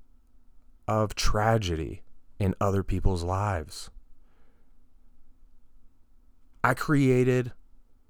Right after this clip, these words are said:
trauma. I became a terrible example of what an adult man should be living as. And these are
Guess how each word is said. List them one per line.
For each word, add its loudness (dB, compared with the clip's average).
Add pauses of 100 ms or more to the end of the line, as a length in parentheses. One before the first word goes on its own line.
(720)
trauma. 4 (3000)
I 4
became 4
a 2 (120)
terrible 4 (600)
example 2 (220)
of 0
what 4
an 4
adult 2
man 0 (440)
should -4
be -2
living 2
as. -8 (3750)
And 2
these 2
are 2